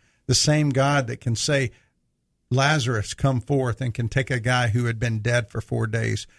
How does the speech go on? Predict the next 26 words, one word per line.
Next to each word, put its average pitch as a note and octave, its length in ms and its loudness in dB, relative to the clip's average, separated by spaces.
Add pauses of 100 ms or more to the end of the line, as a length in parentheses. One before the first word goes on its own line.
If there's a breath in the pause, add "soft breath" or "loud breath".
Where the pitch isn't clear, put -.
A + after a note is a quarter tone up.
(180 soft breath)
completely E3+ 720 2
regenerate C3+ 760 0
his A2+ 180 -2
eyes A#2 400 -2
and A#2 160 0
everything B2 500 0
that A2+ 140 -2
had A2 220 -2
stopped - 400 -2
working A2+ 460 -2
for G#2+ 180 -4
four G#2+ 540 -2 (160)
days. G2 480 -4 (480)
That's C3+ 360 2
the C#3 140 0
God B2 380 0
we A2 160 0
serve. G#2+ 480 -2 (920)
And B2 160 4
that E3 280 2
God A2 440 -2 (560)
is C3 160 2
a C#3 60 0
God B2+ 520 2
worth A2+ 360 -4
being A#2 420 0